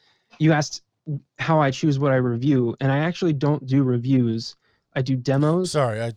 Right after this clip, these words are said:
Speaker 2: I
Speaker 1: No,
Speaker 2: mis-,
Speaker 1: no.
Speaker 2: yeah.
Speaker 1: It, no, it's, it's totally fine. And a lot of people sort of don't understand the difference between reviews and demos,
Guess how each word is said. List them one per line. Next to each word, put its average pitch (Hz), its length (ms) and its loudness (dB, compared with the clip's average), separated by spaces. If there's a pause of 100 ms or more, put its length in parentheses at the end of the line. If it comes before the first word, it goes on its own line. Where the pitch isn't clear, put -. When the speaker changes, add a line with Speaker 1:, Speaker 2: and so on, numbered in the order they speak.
(100)
Speaker 2:
I 120 260 -8
Speaker 1:
No, 214 220 4
Speaker 2:
mis-, - 100 -2
Speaker 1:
no. 220 120 4
Speaker 2:
yeah. 95 120 -12 (580)
Speaker 1:
It, 175 160 2
no, 180 160 4
it's, 117 240 -4
it's 143 140 -6
totally 143 280 0
fine. 135 300 0
And 143 120 0
a 139 60 2
lot 151 220 2
of 127 80 -8
people 131 500 -4 (160)
sort 143 320 -2
of 120 220 -2
don't 139 320 2
understand 123 600 -2
the 113 40 -4
difference 113 640 -8 (560)
between 131 340 0
reviews 120 640 0
and 117 260 -4
demos, 110 560 -4